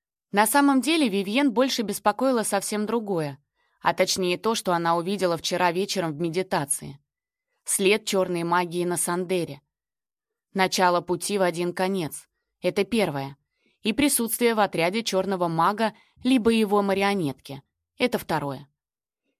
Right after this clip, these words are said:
Вив больше склонялась к тому, что в отряде все-таки была марионетка, а не черный маг.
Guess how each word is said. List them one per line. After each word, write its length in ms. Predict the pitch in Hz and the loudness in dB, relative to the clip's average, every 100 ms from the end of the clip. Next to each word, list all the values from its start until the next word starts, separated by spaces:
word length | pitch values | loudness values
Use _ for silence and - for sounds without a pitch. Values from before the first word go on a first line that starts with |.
| _ | _
Вив 280 | 185 311 302 | 2 4 4
больше 360 | 208 302 269 | 2 2 2
склонялась 580 | 233 - 214 247 269 233 | -2 0 2 2 2 0
к 60 | - | -2
тому, 320 | 196 196 269 | -2 0 0
что 160 | - 208 | 0 2
в 40 | |
отряде 440 | 196 196 220 254 | 2 2 0 0
все-таки 420 | - 226 226 - 214 | -2 -2 -4 -4 -2
была 300 | 196 214 220 | 2 2 2
марионетка, 680 | 214 220 226 269 240 - | 2 2 2 2 0 -2
а 60 | 160 | 0
не 160 | 160 | -2
черный 320 | 156 175 180 202 | -2 -2 0 0
маг. 340 | 220 151 - | 0 -4 -12